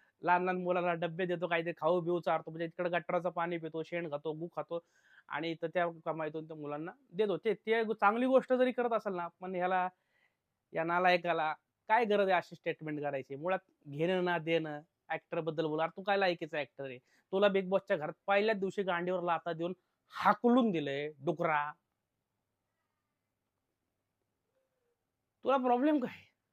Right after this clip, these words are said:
अरे तुला तिथं आई घालतोय दिल्लीमध्ये, तू कुठे दिल्ली, युपी, मला माहित नाही कुठं असतो तो. तिथं घाल ना काशी. इथं तुला रट्टे खायचे असेल तरी हा येणार तर का नाही, याच्यात हिंमत तर काही नाहीये.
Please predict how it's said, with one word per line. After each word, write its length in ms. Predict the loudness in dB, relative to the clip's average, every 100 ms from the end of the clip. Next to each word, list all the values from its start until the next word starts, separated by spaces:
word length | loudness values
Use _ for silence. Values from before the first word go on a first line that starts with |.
| -20
अरे 100 | -12 -4
तुला 160 | -2
तिथं 420 | -2 _ -6 0
आई 220 | 2 2 0
घालतोय 240 | -4 -6
दिल्लीमध्ये, 540 | -4 -4 -4 -4 -6
तू 200 | -8 -10
कुठे 260 | -10 -10 -10
दिल्ली, 320 | -8 -8 -8
युपी, 200 | -8 -8
मला 180 | -10 -8
माहित 220 | -10 -12 -12
नाही 160 | -14
कुठं 180 | -14 -12
असतो 280 | -12 -14 -16
तो. 180 | -12 -14 -14 _ _ _ _ _ -6
तिथं 220 | -2 -2
घाल 180 | 0 0
ना 80 | 2
काशी. 420 | -2 -2 -12 -18 _
इथं 220 | -6 -2
तुला 500 | 2 6 6 4 2
रट्टे 300 | 0 2 2
खायचे 260 | 2 0 -2
असेल 220 | -2 -2
तरी 160 | 0 2
हा 180 | 2
येणार 320 | 4 4 2 2
तर 100 | 2
का 80 |
नाही, 160 | 0 0
याच्यात 160 | -2 -4
हिंमत 240 | -4 -2 -2 0
तर 100 | -2
काही 180 | -2 -4
नाहीये. 280 | -6 -12